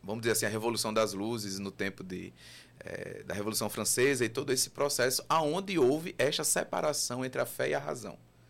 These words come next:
né? Onde, na nossa vivência e na nossa mentalidade, nós não podemos, de uma certa forma, é, ser racionais e ter fé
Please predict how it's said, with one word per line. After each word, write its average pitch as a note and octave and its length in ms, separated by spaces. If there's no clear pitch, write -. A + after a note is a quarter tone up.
né? - 140
Onde, C3+ 500
na A2+ 260
nossa D3 360
vivência C3+ 720
e C#3 40
na B2 120
nossa A2 320
mentalidade, G#2+ 880
nós B2 540
não C3+ 360
podemos, D3 760
de A#2+ 80
uma A#2+ 80
certa A2+ 280
forma, A#2+ 520
é, G2 400
ser A#2+ 320
racionais A#2+ 1040
e B2+ 80
ter C#3 240
fé - 400